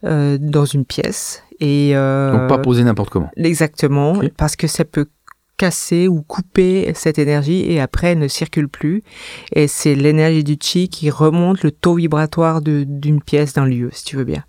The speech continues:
Speaker 2: D'accord.
Speaker 1: Et plus le taux vibratoire est haut, ben plus tu, se, tu vas te régénérer, plus tu seras créatif,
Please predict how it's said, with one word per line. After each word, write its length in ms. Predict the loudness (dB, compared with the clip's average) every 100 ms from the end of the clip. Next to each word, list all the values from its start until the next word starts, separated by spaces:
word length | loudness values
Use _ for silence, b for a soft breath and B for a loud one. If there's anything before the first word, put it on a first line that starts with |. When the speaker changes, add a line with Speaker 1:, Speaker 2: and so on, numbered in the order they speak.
| B B
Speaker 2:
D'accord. 260 | -4 -2 -4
Speaker 1:
Et 60 |
plus 240 | -4 2 4
le 100 | 4
taux 140 | 2
vibratoire 560 | 0 0 -2 0 0 0
est 160 | 0
haut, 420 | 2 2 2 0 -2
ben 300 | -2 0 -2
plus 560 | -4 -2 0 2 0 -4
tu, 440 | -6 -4 -2 -4
se, 400 | -8 -2 2 2
tu 180 | 0 -2
vas 120 | -2
te 100 | 0
régénérer, 680 | 0 2 0 0 0 0 0
plus 220 | -2 -4
tu 120 | -2
seras 260 | -4 -4 -4
créatif, 600 | -2 -2 0 0 -2